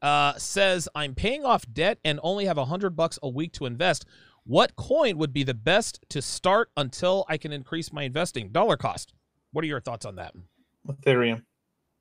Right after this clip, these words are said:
Speaker 1: Ethereum. Okay. Yeah,
Speaker 2: Yeah.
Speaker 1: you're an Ethereum guy for sure. Okay.
Speaker 2: Yeah.
Speaker 1: Uh, Charlie, what? Oh, no, I'm sorry. Go ahead, Miguel. Go ahead.
Speaker 2: Oh, no, no, just, uh, yeah, Ethereum. Uh, even though we don't, we should, you shouldn't, it shouldn't matter about the unit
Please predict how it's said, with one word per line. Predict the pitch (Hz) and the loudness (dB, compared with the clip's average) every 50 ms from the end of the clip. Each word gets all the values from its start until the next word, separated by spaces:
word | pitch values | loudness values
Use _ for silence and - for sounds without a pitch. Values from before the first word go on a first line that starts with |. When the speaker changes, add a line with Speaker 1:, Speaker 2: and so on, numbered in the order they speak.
| _ _ _ _ _ _ _ - | _ _ _ _ _ _ _ -6
Speaker 1:
Ethereum. | 160 - - 196 220 196 127 - 113 - | -4 0 2 2 2 2 2 0 -2 -6
Okay. | 131 135 - 165 | -4 -2 -2 0
Yeah, | 160 160 135 | 2 4 4
Speaker 2:
Yeah. | 139 | 4
Speaker 1:
you're | 123 139 226 269 | 6 6 8 8
an | 196 143 | 6 6
Ethereum | 117 - - 147 139 127 110 101 98 | 2 -2 -4 -2 -2 -2 -4 -4 -6
guy | 101 113 110 107 | -6 -4 -4 -4
for | - - 104 | -6 -8 -12
sure. | - - - - - 71 - - _ _ - | -10 -8 -8 -8 -10 -12 -16 -20 _ _ -12
Okay. | 127 120 - 117 123 135 | -8 -4 -2 0 4 4
Speaker 2:
Yeah. | 120 113 117 113 - _ - | 4 4 4 0 -4 _ 4
Speaker 1:
Uh, | 160 165 156 147 147 143 139 | 6 8 8 8 8 6 6
Charlie, | - 196 226 208 165 139 | 6 6 6 6 6 4
what? | 135 151 151 151 - | 2 0 0 2 2
Oh, | 170 151 | 2 4
no, | 139 190 233 | 4 4 2
I'm | 254 | 4
sorry. | - 190 160 | 4 2 2
Go | 151 165 | 4 2
ahead, | 147 131 | 0 0
Miguel. | 107 101 98 104 110 123 | 0 -4 -8 -10 -8 -8
Go | - 117 | -8 -8
ahead. | - - - _ - | -8 -12 2 _ 10
Speaker 2:
Oh, | 240 | 12
no, | 226 214 196 175 | 12 12 12 12
no, | 160 139 | 12 10
just, | 131 156 147 - | 10 8 6 6
uh, | 147 113 | 4 4
yeah, | 151 135 147 151 139 127 117 104 127 123 | 6 8 10 10 10 10 10 8 6 6
Ethereum. | 120 - - 147 151 160 165 165 165 165 165 170 165 - _ - - _ _ _ _ _ _ _ _ - | 4 2 2 4 6 6 6 6 4 2 0 -4 -8 -12 _ -20 -20 _ _ _ _ _ _ _ _ 4
Uh, | 120 123 120 113 110 - - - - - 80 - _ _ _ _ _ _ _ _ | 6 8 8 8 6 2 -2 -12 -20 -20 -20 -20 _ _ _ _ _ _ _ _
even | - 156 147 165 | -4 -2 2 6
though | 165 165 165 | 8 8 8
we | 156 147 | 8 8
don't, | 139 139 139 143 139 | 8 8 8 8 6
we | 139 131 | 4 0
should, | - - - 156 - - | 0 0 0 0 -2 0
you | 135 131 | -2 -2
shouldn't, | 131 - - 147 151 151 147 139 131 120 - | -2 0 2 2 2 2 0 -2 -4 -4 -4
it | - 131 - | -4 -4 -2
shouldn't | - 165 156 143 131 | 0 0 2 2 4
matter | 123 120 123 135 131 131 | 6 8 8 8 8 6
about | 131 120 127 123 120 | 4 6 6 6 4
the | - 117 | 4 0
unit | 110 113 120 127 127 | -2 -2 -2 -2 -4